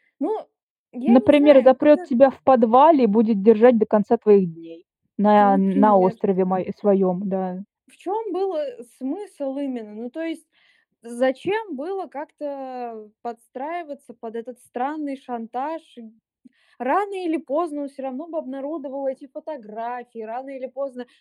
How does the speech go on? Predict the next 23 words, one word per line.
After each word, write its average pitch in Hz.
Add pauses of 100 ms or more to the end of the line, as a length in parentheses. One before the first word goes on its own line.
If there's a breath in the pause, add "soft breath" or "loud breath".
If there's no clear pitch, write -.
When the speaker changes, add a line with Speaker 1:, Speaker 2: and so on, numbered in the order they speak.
Speaker 1:
как 226
бы 247
это 254
всё 285
всплыло 269
бы 226
наружу, 226
н-, 208
н-, -
не 240
пришлось 262
б, -
н-, 247
ну, 285
не 285
получилось 330
бы 226
этого 208
избежать. 214 (420 soft breath)
И 226
поэтому 277
это, 262
конечно, 240